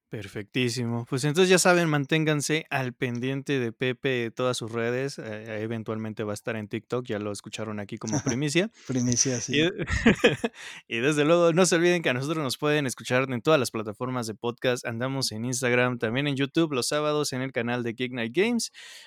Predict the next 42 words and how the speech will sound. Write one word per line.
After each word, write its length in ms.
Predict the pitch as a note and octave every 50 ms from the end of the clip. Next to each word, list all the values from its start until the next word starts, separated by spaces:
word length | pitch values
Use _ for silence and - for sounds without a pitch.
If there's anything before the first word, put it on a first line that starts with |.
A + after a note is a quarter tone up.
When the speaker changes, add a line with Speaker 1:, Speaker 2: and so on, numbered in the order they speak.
| - -
Speaker 1:
Nosotros 320 | B2+ A2+ D3 E3 E3+ E3
nos 140 | D3+ C3+ D3+
vamos 340 | F3+ F#3 F#3 F#3 F3 D3 D#3
despidiendo. 640 | E3+ E3 - - - D3+ C#3 D3 D3+ D#3 D#3 D#3+
Muchísimas 600 | D#3 D3+ B2+ - D3+ C#3+ D#3 C#3+ C3 B2 A#2 A2+ A#2
gracias 420 | B2+ B2+ C3 C3 C3 - C3+ A#2+
por 160 | - - A2+
habernos 320 | A2 A2 A#2+ B2 B2 A2 G#2
escuchado, 480 | G2+ - G2+ G2 - A#2 A#2+ A#2+ A#2+
quedarse 300 | A2+ A#2 A2+ A2+ - A2+
hasta 160 | G#2+ - - G#2+
el 80 | G#2
final. 340 | - A#2+ C3+ E3 F3+ F#3+ F#3 - - - - - - _ -
Tomen 400 | - F3+ F3 E3+ F3 F3 F#3 - _ _
agüita 600 | - B2 C3 C3+ F3 F#3+ F3+ - - E3 D#3+ D#3+ E3
y 200 | D#3 C#3+ C3 C3
yo, 100 | C#3+ C#3+ C3+
Josh, 320 | C3+ C#3+ C#3 C#3+ D3 - -
les 240 | C3 A#2 G#2+ G#2+ A#2
digo 160 | B2+ B2 B2 A#2+
adiós, 440 | C3 D3+ F3 G3+ A3 A3+ - - _
pero 220 | - C3 B2+ B2+ B2+
no 120 | B2+ B2
sin 180 | - B2 A#2 A#2+
antes 280 | A#2+ A#2 - B2 -
ceder 220 | - A2+ A2 A#2 A#2
el 100 | A2+ A2
micrófono 440 | A2 - A#2 A2 - B2+ B2 A#2
para 240 | A2 - C#3 C#3 C#3
que 160 | B2 - G#2+
Pepe, 380 | - - A#2+ A2 - B2 B2 B2+
Mario 420 | B2+ A#2+ A#2+ B2+ B2 A#2+ A#2+ B2+ _ -
y 160 | D#3+ D#3 C#3+
Omar 400 | B2 B2 B2 B2+ B2+ B2 A#2+ C3
se 180 | - - A#2
despidan. 540 | A2 G#2 - - - C#3+ D3 D3 D3+ D#3 F3 -
Y 80 | B2
recuerden, 580 | A2 A2 - - C#3+ D3 D3 D3+ D3 C#3+ - - -
no 240 | A#2+ A2+ A2+ A2
dejen 560 | A2+ B2 A#2+ - C3+ B2+ B2+ B2+ B2 B2+ C3 -
de 100 | A2 G2
jugar. 340 | - - A2 G2 F2+ -